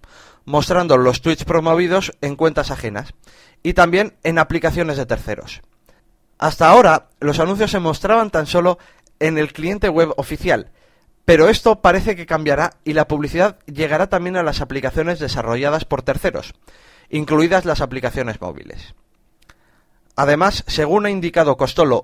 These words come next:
la publicidad es casi la única forma que tr-, que tienen de conseguir ingresos,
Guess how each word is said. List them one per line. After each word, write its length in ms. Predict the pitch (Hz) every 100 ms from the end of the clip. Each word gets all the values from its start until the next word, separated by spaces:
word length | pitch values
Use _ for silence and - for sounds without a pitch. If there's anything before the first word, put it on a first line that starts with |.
| -
la 200 | 135 143
publicidad 440 | 156 151 147 196
es 120 | 196 -
casi 340 | 208 202 202
la 280 | 139 151 147
única 500 | 175 202 170 127 127
forma 380 | - 170 185 220 _ - - _ _
que 200 | 185 180
tr-, 300 | 185 185 -
que 200 | - 160
tienen 340 | 185 214 220
de 120 | 180
conseguir 400 | 156 143 156 151
ingresos, 520 | 147 120 98 - -